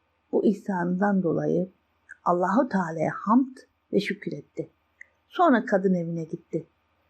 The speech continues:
Kızının babasının ismi Eyüp olup kavminin ileri gelenlerinden idi. Akşam eve gelip kızının sağlam halini görünce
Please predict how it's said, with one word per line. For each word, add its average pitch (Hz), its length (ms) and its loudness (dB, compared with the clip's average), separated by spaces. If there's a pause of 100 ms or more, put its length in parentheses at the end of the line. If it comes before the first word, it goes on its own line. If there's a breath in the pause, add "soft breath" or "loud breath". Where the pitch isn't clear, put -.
(120)
Kızının 240 460 6
babasının 175 580 0
ismi - 280 -2
Eyüp 196 440 2
olup 175 320 -2 (260)
kavminin 190 560 4
ileri 180 400 2
gelenlerinden 165 800 0
idi. 156 260 -4 (580)
Akşam 240 440 -2
eve 185 180 2
gelip 165 400 0 (340)
kızının 202 440 0
sağlam 190 480 0
halini 156 400 -4
görünce 196 600 2